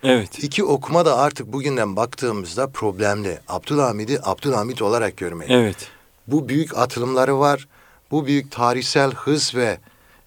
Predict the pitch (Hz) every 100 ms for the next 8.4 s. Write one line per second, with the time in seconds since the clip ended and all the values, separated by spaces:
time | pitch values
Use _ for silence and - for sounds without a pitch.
0 | - 110 131 135 131 127 147 143 123 123
1 | 123 120 113 113 - 107 - 117 123 127
2 | 131 117 107 107 - - - 123 131 -
3 | - 101 85 120 127 98 104 110 104 113
4 | 101 - 95 92 98 120 135 139 147 135
5 | - - - - _ - 113 135 104 110
6 | - 139 139 110 101 107 104 101 - 101
7 | - 120 139 151 127 135 139 127 127 123
8 | 120 - 120 113